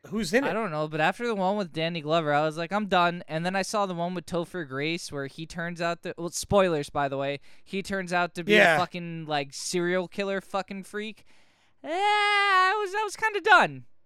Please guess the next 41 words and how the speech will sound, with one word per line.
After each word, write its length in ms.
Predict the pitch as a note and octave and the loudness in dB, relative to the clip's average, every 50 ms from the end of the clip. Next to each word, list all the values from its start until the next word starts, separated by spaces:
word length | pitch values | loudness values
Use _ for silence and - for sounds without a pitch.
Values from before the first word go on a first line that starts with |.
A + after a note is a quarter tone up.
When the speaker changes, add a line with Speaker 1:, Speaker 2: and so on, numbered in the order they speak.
| _ _ - | _ _ -8
Speaker 2:
I 320 | - A#3+ C4+ C4+ C#4 C#4+ | -4 -2 0 2 2 2
was, 120 | C4+ C4 | 2 2
Speaker 1:
Why 60 | - A3 | 2 0
Speaker 2:
I 40 | |
Speaker 1:
did 80 | C#4+ - | 0 0
Speaker 2:
was 100 | - - | -2 -2
Speaker 1:
I 40 | - | 0
not 40 | C4 | 0
Speaker 2:
done. 240 | F#3+ D#3 B2 A2 - - | 0 0 -2 -4 -2 4
Speaker 1:
Oh, 460 | A3 C4 C#4+ D4+ C#4+ C4 A3 E3 D#3 - _ | 6 8 8 8 8 6 4 2 -4 -10 _
God, 400 | - G#3+ A3+ C4 B3+ G3+ D3+ C#3+ | -8 -4 -2 0 0 0 0 -2
that 140 | G3+ B3+ C#4 | -2 -2 -2
was 160 | C#4+ A#3 - | -4 -4 -4
the 80 | G#3+ | -6
new 180 | F#3 F3+ G3 A#3 | -4 -2 0 0
one 120 | B3 A3+ F#3 | 0 -2 -4
with 120 | D#3+ C#3+ | -6 -6
Adrien 360 | E3+ F#3 G3+ E3+ F#3 F3+ F3+ | -6 -6 -6 -6 -6 -8 -8
Brody, 260 | D#3+ E3 G3 G#3+ F3 C#3+ | -6 -4 -4 -4 -4 -4
wasn't 300 | C#3 D#3 D3+ C#3 A#2+ A2+ | -8 -10 -10 -10 -14 -16
it? 80 | - _ _ _ | -18 _ _ _
Speaker 2:
Yep. 220 | - C#3+ E3 F#3 - - _ - - - - - _ _ _ _ _ _ _ _ _ _ - | -2 0 0 0 0 -4 _ -20 -20 -20 -20 -20 _ _ _ _ _ _ _ _ _ _ -8
Yep. 220 | C3+ C#3+ C#3+ - - _ - - - - | -6 -4 -4 -4 -6 _ -20 -20 -16 -10
Speaker 1:
Oh, 200 | E3 F3 D#3+ C3 | -8 -8 -6 -6
yeah. 280 | C3 D#3+ D#3+ C3+ A2 G2+ - _ _ _ _ _ | -6 -8 -8 -8 -10 -14 -18 _ _ _ _ _
That 80 | - G3 | -8 -6
was 120 | G#3 D3+ | -6 -6
bad. 400 | - - C3+ E3 D3+ B2+ A#2 G#2+ _ _ _ _ _ _ _ _ _ _ _ _ _ _ _ | -8 -8 -8 -6 -6 -8 -10 -14 _ _ _ _ _ _ _ _ _ _ _ _ _ _ _
Speaker 2:
That 100 | - F3+ | -2 0
was, 160 | B3 C4 G3 E3+ | 0 0 2 2
that 120 | G3+ A3+ | 2 2
was 160 | C#4+ B3+ G#3 | 2 0 -2
really 240 | A3 C#4 D4 C#4 A#3 | -2 -2 -2 -2 0
bad. 440 | E3 D3+ C3+ B2 A#2+ A#2 A#2+ B2+ - | 0 0 0 0 0 -4 -6 -8 -10
It, 160 | - D3 D#3+ | -8 -8 -6
it 180 | D#3+ C3 B2+ E3 | -6 -6 -6 -8
was 180 | D#3 D#3+ D#3 D#3 | -8 -8 -6 -2
not 160 | F#3 G3 G3+ | 0 2 2
a 60 | G3+ | 2
good 160 | F#3 G3+ F#3+ | 0 -2 -2
movie. 360 | G3 G3+ G3+ D#3+ C3 A2+ G#2+ | 0 -2 -2 -2 -4 -6 -8